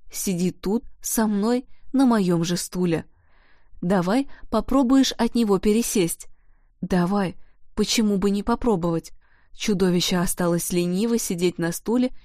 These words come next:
и жевать свою противную жвачку. А я села на пол. Дышать стало легче. Но смотреть,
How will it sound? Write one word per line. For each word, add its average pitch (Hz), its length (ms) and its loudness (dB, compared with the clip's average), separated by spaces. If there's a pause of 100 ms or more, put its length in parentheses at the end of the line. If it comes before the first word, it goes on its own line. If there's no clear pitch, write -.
(140)
и 277 120 4
жевать 247 340 2
свою 226 320 0
противную 190 720 0
жвачку. 185 600 -2 (540)
А 190 160 2
я 175 220 2
села 175 380 0
на 196 200 0
пол. - 240 -6 (460)
Дышать 185 580 -2 (220)
стало 175 420 -2
легче. 180 540 -2 (440)
Но 175 240 -2
смотреть, 190 600 -2